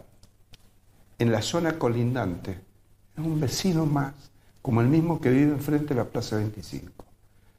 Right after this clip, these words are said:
Nada más que por ahí la gestión municipal esa problemática no la tiene en cuenta y esos vecinos padecen un montón de cosas. No les recogen la basura, no les recogen,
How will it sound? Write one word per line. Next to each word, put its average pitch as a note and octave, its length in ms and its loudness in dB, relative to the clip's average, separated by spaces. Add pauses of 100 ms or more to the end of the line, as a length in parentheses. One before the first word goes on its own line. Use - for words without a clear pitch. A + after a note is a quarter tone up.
Nada C#3+ 200 2
más D3 200 0 (360)
que A2 120 0
por G#2 240 0
ahí B2 380 2 (260)
la - 120 -6
gestión D#3 440 0
municipal D3+ 760 -4 (460)
esa F3+ 320 2
problemática C#3 840 2
no B2+ 180 2
la F3+ 160 -4
tiene C3+ 200 2
en C#3 60 0
cuenta B2 500 -4 (460)
y C3 140 4
esos G#3 300 2
vecinos A#2+ 520 2
padecen D3 480 0
un D3 140 2
montón C#3 480 0
de C#3 120 0
cosas. G2 400 -4 (180)
No E3 120 2
les F3 180 -4
recogen A#2+ 420 -2
la G2 80 2
basura, F2 640 -4 (400)
no E3 100 2
les E3 160 -2
recogen, C3 640 0